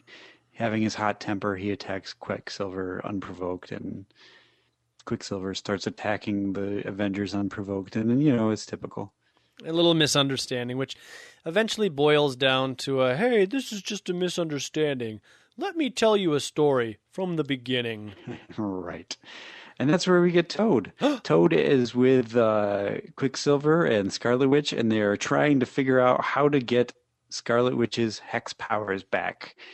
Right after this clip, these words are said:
Speaker 1: Did you know they were gone?
Speaker 2: I had no idea that they were gone.
Speaker 1: They must have disappeared in Avengers, I'm guessing.
Speaker 2: Sure, why not?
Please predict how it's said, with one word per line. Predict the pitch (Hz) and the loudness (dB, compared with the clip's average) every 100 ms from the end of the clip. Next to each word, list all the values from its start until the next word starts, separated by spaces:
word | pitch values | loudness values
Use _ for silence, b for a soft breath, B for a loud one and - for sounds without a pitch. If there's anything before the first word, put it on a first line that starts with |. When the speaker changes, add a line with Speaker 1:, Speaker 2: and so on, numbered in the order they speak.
| B | B
Speaker 1:
Did | - 117 | -8 -2
you | 156 | 2
know | 170 | 4
they | 160 | 4
were | 151 | 2
gone? | 117 113 160 220 190 | 2 2 4 2 2
Speaker 2:
I | 117 | -2
had | 127 127 | -4 -2
no | 131 143 151 160 | 0 4 4 4
idea | 139 135 135 | 0 0 0
that | 131 127 | 0 -2
they | 120 | -2
were | 123 | -4
gone. | 127 147 120 117 113 _ _ _ B B B - | -2 -2 -2 -6 -12 _ _ _ B B B -8
Speaker 1:
They | 113 | -4
must | 117 175 - | -2 -4 -6
have | 160 | -6
disappeared | - 151 156 - 135 135 131 | -4 -4 -6 -2 0 2 0
in | 202 120 120 123 190 - _ _ _ - | -4 -2 0 0 -2 -8 _ _ _ -14
Avengers, | 110 120 185 95 104 107 - - _ _ _ _ - | -8 -2 -2 -2 -8 -10 -14 -18 _ _ _ _ -16
I'm | 104 98 | -10 -8
guessing. | 95 - - 120 _ _ | -8 -8 -12 -12 _ _
Speaker 2:
Sure, | - - 147 185 220 | -16 -6 0 2 2
why | 147 190 | 0 -2
not? | 151 147 120 - | -2 -4 -6 -10